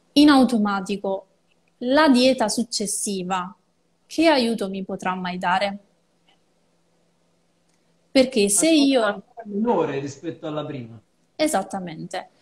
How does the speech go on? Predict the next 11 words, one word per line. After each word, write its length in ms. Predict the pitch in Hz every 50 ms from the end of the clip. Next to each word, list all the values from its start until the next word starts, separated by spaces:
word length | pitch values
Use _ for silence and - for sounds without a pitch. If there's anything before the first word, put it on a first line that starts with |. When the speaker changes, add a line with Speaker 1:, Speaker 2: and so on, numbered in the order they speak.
| _ _ _ -
Speaker 1:
perché 320 | - 220 233 254 254 262
se 140 | 240 - 330
all'inizio 640 | 349 359 339 285 277 269 294 294 285 - - 247 220
io 160 | 226 247 233
sapevo 440 | - 214 202 202 247 277 269 247 226
di 100 | 214 202
aver 200 | 196 196 190 -
fame, 480 | - - 220 214 214 214 202 196 190 _ _ _ _ _ _ _ _ _ _ _
tamponavo 720 | - 233 247 277 247 233 226 202 202 202 196 226 226 220 208 202
con 220 | 196 214 220 214
qualcosa, 840 | - 202 196 196 - - 202 185 165 175 180 - 196 185 190 202